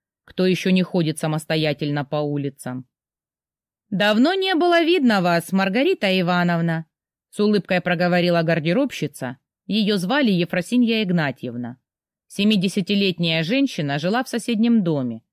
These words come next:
и своим местом сильно дорожила. "Хорошо устроились на новом месте?"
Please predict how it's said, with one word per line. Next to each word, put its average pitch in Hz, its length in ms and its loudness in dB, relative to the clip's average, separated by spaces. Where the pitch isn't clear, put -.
и 165 80 -6
своим 165 360 0
местом 175 460 0
сильно 190 440 -2
дорожила. 135 680 -4
"Хорошо 311 420 0
устроились 233 680 2
на 214 100 2
новом 214 360 4
месте?" 165 520 -2